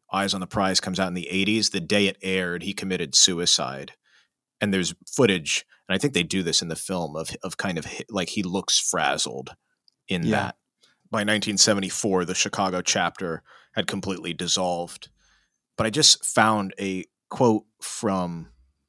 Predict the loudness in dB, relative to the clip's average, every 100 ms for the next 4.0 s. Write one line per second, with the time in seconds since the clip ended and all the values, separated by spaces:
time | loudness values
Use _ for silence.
0 | _ -2 0 2 4 4 4 6 6 4
1 | -4 6 8 10 10 10 6 2 2 0
2 | 0 -2 2 2 2 -4 -4 -6 -10 -6
3 | -4 0 0 2 2 4 2 -4 -6